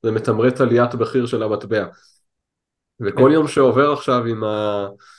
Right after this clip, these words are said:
Speaker 1: שעוד מטבעות נשרפים, אני חושב שזה יותר ויותר בלתי נמנע שאיתריום י-, ימשיך כלפי מעלה, בצורה יותר משמעותית אפילו. יהיה מה שנקרא כמו סוג של supply shock כזה, אה, תדהמת ההיצע. אה,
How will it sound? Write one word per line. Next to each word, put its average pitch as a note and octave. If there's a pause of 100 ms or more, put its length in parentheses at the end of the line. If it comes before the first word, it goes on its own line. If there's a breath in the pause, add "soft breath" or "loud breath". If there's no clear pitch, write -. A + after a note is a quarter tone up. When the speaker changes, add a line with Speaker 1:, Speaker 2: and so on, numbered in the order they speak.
(200 soft breath)
Speaker 1:
שעוד A2+
מטבעות C3+
נשרפים, C3
אני A2+
חושב -
שזה A#2
יותר C3 (180)
ויותר B2
בלתי C3
נמנע A#2+
שאיתריום A#2
י-, A2+ (320)
ימשיך A2+
כלפי A2+
מעלה, G#2+ (380 loud breath)
בצורה A2
יותר B2
משמעותית A2
אפילו. F#2 (400 soft breath)
יהיה A#2+
מה B2
שנקרא A#2
כמו B2
סוג C3
של C3
supply C#3
shock G2
כזה, F#2 (580 loud breath)
אה, G2+
תדהמת A2+
ההיצע. A2+ (920 loud breath)
אה, G2+